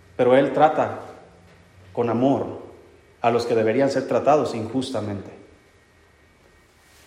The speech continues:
Y así Dios lo ha hecho con nosotros. Vamos a Primera de Samuel, capítulo veinte. Primera de Samuel.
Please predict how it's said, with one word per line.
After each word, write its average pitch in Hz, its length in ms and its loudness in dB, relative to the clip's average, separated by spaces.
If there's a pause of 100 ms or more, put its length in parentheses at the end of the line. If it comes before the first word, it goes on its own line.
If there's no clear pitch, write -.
(200)
Y 127 80 0
así 123 240 2
Dios 127 240 2
lo 117 120 2
ha 113 140 4
hecho 110 180 -6
con 107 120 -6
nosotros. 101 360 -8
Vamos 170 260 2
a 151 100 0
Primera 139 280 4
de 139 120 2
Samuel, 123 500 -2
capítulo 120 400 -4
veinte. 107 400 -4 (3500)
Primera 135 520 2
de 127 140 -2
Samuel. 117 420 -4